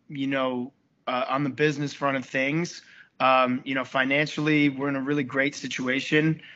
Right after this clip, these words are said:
Um, you know, uh, it, we're not gonna go too deep into that, but, like, different parts around the country that, like, we, you know, we're, we're,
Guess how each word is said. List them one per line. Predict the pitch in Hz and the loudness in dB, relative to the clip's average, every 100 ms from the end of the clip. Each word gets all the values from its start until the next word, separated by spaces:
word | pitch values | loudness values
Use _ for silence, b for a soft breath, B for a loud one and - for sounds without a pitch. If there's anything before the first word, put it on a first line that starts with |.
| B - | B 2
Um, | 131 127 127 120 120 117 | 6 6 6 4 2 -2
you | 127 135 | -4 0
know, | 127 127 127 - - _ _ | 2 0 0 -6 -12 _ _
uh, | 123 120 117 117 117 113 113 _ _ | 4 4 4 2 0 -2 -6 _ _
it, | 147 147 - 131 | -6 -6 -6 -2
we're | 135 | 4
not | 139 | 4
gonna | 139 127 | 6 2
go | 123 131 117 - _ | 2 0 0 -10 _
too | - 185 | 2 2
deep | 147 135 | 4 2
into | 135 123 135 | 0 0 4
that, | 135 135 | 4 6
but, | |
like, | 123 123 - B B B _ - 165 | 2 0 -2 B B B _ -12 0
different | - 160 156 | 2 4 4
parts | - 147 147 - | 8 8 8 4
around | 139 135 127 | 2 4 2
the | |
country | 120 139 139 143 | 4 2 4 2
that, | 131 127 | 4 2
like, | 123 123 131 | 2 -2 0
we, | 127 | 0
you | 131 131 | 0 -2
know, | 123 | -2
we're, | 117 123 123 120 120 | -2 2 4 4 2
we're, | 123 123 | -2 -4